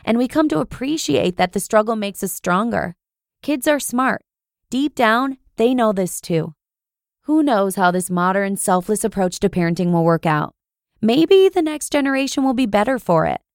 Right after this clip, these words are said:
And maybe all the hard work and effort we're putting into giving will leave us as parents content and happy.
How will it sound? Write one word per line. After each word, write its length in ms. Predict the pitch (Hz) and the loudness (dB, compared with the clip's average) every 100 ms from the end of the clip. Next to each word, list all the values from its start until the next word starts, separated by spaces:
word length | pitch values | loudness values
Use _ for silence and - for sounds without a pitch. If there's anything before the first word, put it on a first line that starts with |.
| _ _ _ _ | _ _ _ _
And 220 | 226 233 226 | 0 2 4
maybe 340 | 277 294 302 | 2 2 2
all 160 | 247 247 | 2 0
the 140 | 254 | 0
hard 240 | 240 247 | 2 2
work 220 | 190 202 220 | 2 2 2
and 100 | 185 | 0
effort 240 | 196 202 | 0 2
we're 160 | 202 180 | 2 2
putting 260 | 196 202 | 0 0
into 220 | 208 208 | 2 0
giving 520 | 185 180 175 180 196 - | 0 0 0 -2 -4 -4
will 160 | 208 208 | -2 -2
leave 320 | 233 247 208 202 | -2 -4 -6 -4
us 260 | 214 - | -4 -2
as 160 | 214 175 | -4 -2
parents 640 | 180 175 247 294 - - | -2 -2 -2 -4 -8 -10
content 500 | - 208 - 180 185 | -2 0 2 -2 0
and 140 | 190 | 0
happy. 480 | 185 165 170 139 170 | 0 0 -2 -6 -8